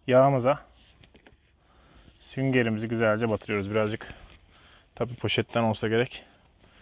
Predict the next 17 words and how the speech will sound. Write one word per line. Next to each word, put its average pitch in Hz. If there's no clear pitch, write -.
Tüy 120
olmuş 101
ama. 123
Gördüğünüz 151
gibi 131
derimizi 127
bir 120
güzel 110
yağlamaya 110
başlıyoruz. 107
Bu 113
da 117
gayet 120
de 107
güzel 113
kokuyor 101
böyle. 98